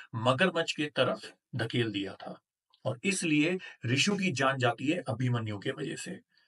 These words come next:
दो, इन तीनों का plan होता है कि ये पूरा का पूरा कांड रचा जाए और ये धोखा देने का, ताकि पुलिस वाले ये मान जाए कि उन तीनों के बीच में झड़प हुई थी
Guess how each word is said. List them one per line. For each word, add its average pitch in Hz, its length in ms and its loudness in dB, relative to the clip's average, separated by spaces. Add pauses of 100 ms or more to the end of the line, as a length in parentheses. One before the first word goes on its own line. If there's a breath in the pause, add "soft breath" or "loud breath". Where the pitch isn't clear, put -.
(160)
दो, 151 300 4 (240 loud breath)
इन 190 180 2
तीनों 247 400 0
का 262 120 4
plan 175 340 4
होता 143 340 0
है 147 240 0 (320 loud breath)
कि 156 80 0
ये 160 200 2 (160)
पूरा 190 300 2
का 190 140 0
पूरा 156 280 2
कांड 139 360 2
रचा 131 260 2
जाए 131 240 0 (160)
और 156 140 -2
ये 170 240 0 (180)
धोखा 165 440 2
देने 160 340 4
का, 156 180 -2 (300)
ताकि 147 300 4
पुलिस 202 340 2
वाले 185 180 4
ये 165 80 4
मान 139 300 2
जाए 160 140 4
कि 160 100 2
उन 143 140 0
तीनों 143 280 -2
के 131 100 -2
बीच 123 200 0
में 120 140 -2
झड़प 127 400 4
हुई 156 180 2
थी - 100 -6